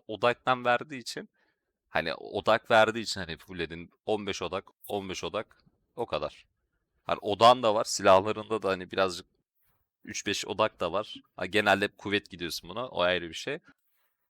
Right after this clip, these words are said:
Hani senin odağına göre de okey. Ama gereken şeyler dediğimiz gibi, e, sal-, yani, e, yakın dövüş birimleri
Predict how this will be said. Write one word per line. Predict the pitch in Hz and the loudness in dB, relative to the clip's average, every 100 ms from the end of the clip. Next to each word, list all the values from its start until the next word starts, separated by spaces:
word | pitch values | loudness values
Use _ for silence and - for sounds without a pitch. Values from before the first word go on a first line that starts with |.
| _ _ _ _ | _ _ _ _
Hani | 85 | -8
senin | - 113 | -6 -4
odağına | 110 110 110 123 | 0 8 8 8
göre | 151 135 160 254 _ _ - | 4 0 -2 -4 _ _ -20
de | - - | -8 -6
okey. | 104 - 95 - _ _ _ - | -4 -4 -4 -6 _ _ _ -2
Ama | 101 | -2
gereken | 107 104 101 113 101 | 2 2 2 0 0
şeyler | - 87 82 | 0 0 -2
dediğimiz | 87 85 90 85 | -2 -10 -12 -14
gibi, | 82 80 104 - _ _ _ _ _ _ _ _ - | -16 -12 -12 -12 _ _ _ _ _ _ _ _ -10
e, | 80 78 80 76 - - _ _ _ _ _ _ - _ _ _ _ _ - | -4 -4 -4 -6 -12 -18 _ _ _ _ _ _ -20 _ _ _ _ _ -10
sal-, | - 101 92 - | 2 6 6 4
yani, | 95 82 - _ _ _ _ - | 2 2 0 _ _ _ _ -8
e, | 107 90 90 90 87 87 | -4 -2 -2 -2 -4 -4
yakın | 95 - 113 | -2 0 0
dövüş | 101 - 95 | -2 -2 -6
birimleri | 87 85 80 78 | -8 -6 -4 -4